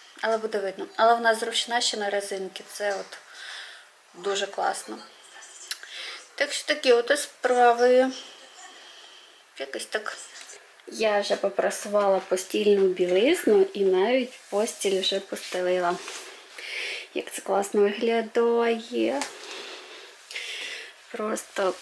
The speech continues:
кайф. Тільки зверху застелю ще чимось, щоб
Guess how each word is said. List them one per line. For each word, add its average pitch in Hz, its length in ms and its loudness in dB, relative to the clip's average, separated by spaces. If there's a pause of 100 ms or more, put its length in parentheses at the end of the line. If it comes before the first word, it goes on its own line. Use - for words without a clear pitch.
(120)
кайф. 175 640 0 (2000)
Тільки - 240 -2
зверху 196 440 -2
застелю 220 460 0
ще - 160 -2
чимось, 185 440 -2
щоб 185 220 -6